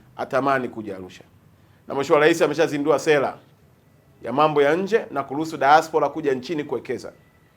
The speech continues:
Ameshazindua sera ya Wizara ya Ardhi na kuruhusu developer wakubwa duniani waje kuwekeza. Naomba kutumia fursa hii kuwaomba, njoni mwekeze Arusha. Arusha ndani ya miaka miwili mitatu ijayo itakuwa ni Arusha tofauti sana,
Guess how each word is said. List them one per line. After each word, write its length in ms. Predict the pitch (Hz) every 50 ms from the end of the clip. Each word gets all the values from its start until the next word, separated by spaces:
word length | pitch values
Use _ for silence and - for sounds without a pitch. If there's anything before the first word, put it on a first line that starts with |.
| _ _ _ _
Ameshazindua 640 | - 120 135 127 160 156 143 151 151 156 165 151 151
sera 440 | - 196 190 190 180 165 143 127 117
ya 180 | 107 107 120 123
Wizara 320 | 127 131 127 160 156 147
ya 160 | 127 123 -
Ardhi 420 | - 175 202 214 214 196 208 214 - - _ _ _ _ _ _ _ _
na 120 | 127 139 139
kuruhusu 440 | - 139 156 170 202 190 - 202 175
developer 500 | 170 165 156 175 185 196 190 190 190 175
wakubwa 540 | 170 165 165 - - 208 202 180 175 180 170
duniani 480 | 165 160 160 160 165 165 160 147 135
waje 340 | 127 139 151 156 151 147 139
kuwekeza. 480 | - - 110 110 - 127 110 - 98 - - _ _ _ _ _ _ _ _
Naomba 220 | 120 135 147 143
kutumia 260 | - - - 147 151 143
fursa 260 | 143 127 - 151 143
hii 120 | 156 156
kuwaomba, 460 | 156 - 123 120 123 123 113 113 113
njoni 280 | 113 110 135 147 147 143
mwekeze 360 | 127 120 113 127 123 120 110
Arusha. 280 | 101 104 98 - - - - _ _ _ _ _ _ _ _ _ _ _ _ -
Arusha 520 | - 110 127 143 151 151 151 - 160 143
ndani 260 | 143 147 147 147 147
ya 60 | 139 139
miaka 300 | 143 143 143 - 147 139
miwili 240 | 139 143 151 151
mitatu 360 | 147 139 - 160 156 156 151 143
ijayo 360 | 139 147 170 175 180 175 165
itakuwa 280 | 160 156 143 165 156
ni 60 | 147 147
Arusha 320 | 143 151 151 - 151 131
tofauti 300 | 135 123 120 143 123 -
sana, 220 | - 120 107 98